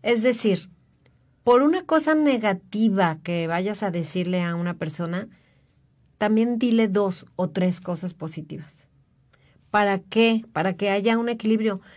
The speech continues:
Desgraciadamente, Ale, no sé por qué, somos personas, quizá por instinto de sobre-, de supervivencia, centramos más nuestra atención en lo negativo que en lo positivo.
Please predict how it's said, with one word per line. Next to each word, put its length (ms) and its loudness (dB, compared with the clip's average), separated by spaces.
Desgraciadamente, 920 2
Ale, 340 -2
no 200 2
sé 140 0
por 200 -4
qué, 280 0
somos 560 -2
personas, 720 -2
quizá 300 -2
por 160 4
instinto 420 0
de 320 0
sobre-, 460 -4
de 160 -4
supervivencia, 760 -4
centramos 680 0
más 160 0
nuestra 380 -4
atención 460 -4
en 100 -2
lo 100 -4
negativo 520 -8
que 100 -6
en 100 -4
lo 100 -8
positivo. 500 -14